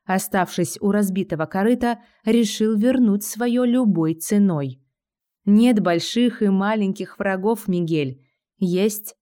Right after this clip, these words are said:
просто враги. «Я знаю, что Смит не виноват»,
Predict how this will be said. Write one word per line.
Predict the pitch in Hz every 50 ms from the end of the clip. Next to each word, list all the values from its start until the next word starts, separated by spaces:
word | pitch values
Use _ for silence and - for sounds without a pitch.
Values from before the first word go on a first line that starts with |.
| _ _
просто | - - 190 185 196 220 214 - - 208
враги. | 170 156 156 151 151 143 139 143 135 131 131 - _ _ _ _ _ _ _ _ _ _ _ _ _ _ _ _ _ _
«Я | - 220 226 240 233 233
знаю, | 208 208 220 247 269 277 277 262
что | - - - 233
Смит | 226 220 - - 208 208 233 262 247 -
не | 233 226 226 226
виноват», | 202 220 220 226 233 226 180 160 147 147 - - -